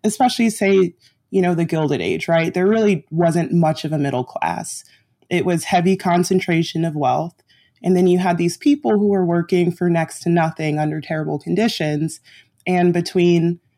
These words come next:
you know, you had the Pullman strikes and you had riots and you had people banding together for one common goal. And that's where we received change. And I think,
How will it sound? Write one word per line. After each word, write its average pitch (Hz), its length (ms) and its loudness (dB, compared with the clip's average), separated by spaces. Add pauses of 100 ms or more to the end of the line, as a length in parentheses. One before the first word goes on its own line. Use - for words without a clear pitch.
(140)
you 190 100 2
know, 175 140 4
you 170 180 2
had 170 400 0
the 160 380 0 (420)
Pullman 202 460 2
strikes 147 600 -2
and 160 140 -2
you 165 60 0
had 180 240 0
riots 180 760 0 (380)
and 190 160 2
you 196 100 2
had 190 280 0
people 190 580 -4 (140)
banding 185 440 2
together 156 600 0
for 214 180 -6
one 175 240 2
common 165 460 0
goal. 147 400 -2
And 165 180 0
that's 165 240 -2
where 165 120 -2
we 160 120 2
received 151 480 -2
change. 214 640 0 (440)
And 190 140 2
I 175 100 2
think, 175 600 -2